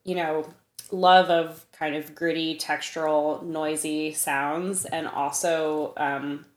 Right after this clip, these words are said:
a sort of nostalgic longing for melody. Um, and I think that comes from my former life as a performer.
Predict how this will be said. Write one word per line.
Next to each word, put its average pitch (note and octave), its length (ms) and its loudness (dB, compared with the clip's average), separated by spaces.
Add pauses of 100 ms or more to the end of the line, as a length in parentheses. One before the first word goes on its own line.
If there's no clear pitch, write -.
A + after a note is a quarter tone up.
(180)
a F3 80 -8
sort C#3+ 240 -4
of D3+ 220 -6
nostalgic D#3 720 -6
longing D3 440 -6
for C#3+ 200 -10
melody. G3+ 680 -4 (160)
Um, D#3+ 460 0 (800)
and F3 600 -2 (520)
I F#3+ 80 4
think F#3+ 320 -6
that D#3 440 -2
comes E3 460 -6
from E3 260 -8
my C#3+ 540 -2
former C#3+ 360 -6
life D3+ 340 -6
as D#3+ 140 -6
a D#3+ 60 -6
performer. F3 760 -4